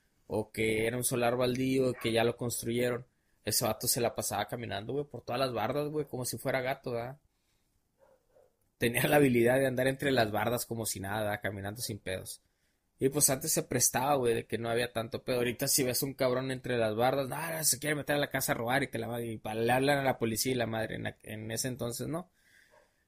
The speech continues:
Pero le, al vato le decía nene. Cuando nosotros ya empezamos a salir así a la, aquí en la calle, güey, en la cuadra, y a andar jugando fútbol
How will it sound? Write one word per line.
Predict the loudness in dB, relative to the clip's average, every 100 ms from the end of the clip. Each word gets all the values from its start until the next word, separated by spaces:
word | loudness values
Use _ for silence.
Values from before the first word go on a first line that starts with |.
| _ _ 4
Pero | 4
le, | 2
al | 2
vato | 0 2
le | 2
decía | 2
nene. | 0 -2 -2 -2
Cuando | -2 -2
nosotros | -4 -6 -4 -2
ya |
empezamos | -2 -2 -2 -2 -2
a | -2
salir | 0 2
así | 2 2
a | 0
la, | 0 -4 -4 -8
aquí | -4 -4
en |
la | -4 -6
calle, | -8 -4 -2
güey, | -2
en | -4
la | -8
cuadra, | -6 -4 -2 -2
y | -2 -4
a |
andar | -6 -10 -6
jugando | -4 -4
fútbol | -2 -2 0 -2